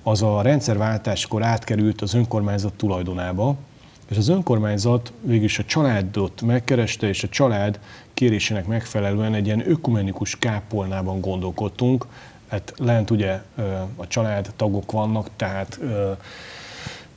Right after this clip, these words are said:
milyen hasznosításban tudunk gondolkodni, csak is valami hasonló lelki, ö, szellemi hasznosításban, és hát így, ö,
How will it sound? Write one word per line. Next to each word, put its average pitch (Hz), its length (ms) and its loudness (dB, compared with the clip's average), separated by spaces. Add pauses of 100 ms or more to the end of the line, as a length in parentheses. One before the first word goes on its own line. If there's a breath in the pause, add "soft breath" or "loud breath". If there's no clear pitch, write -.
(340 loud breath)
milyen 127 260 6
hasznosításban 101 960 -2
tudunk 101 300 0
gondolkodni, 117 500 2
csak - 240 -2
is 98 120 -4
valami 98 400 -4 (140)
hasonló 98 580 0
lelki, 101 600 -2
ö, 98 300 -4
szellemi 107 440 0
hasznosításban, 131 1080 0 (300 loud breath)
és - 140 -2
hát 110 160 0
így, 127 300 6
ö, 107 380 0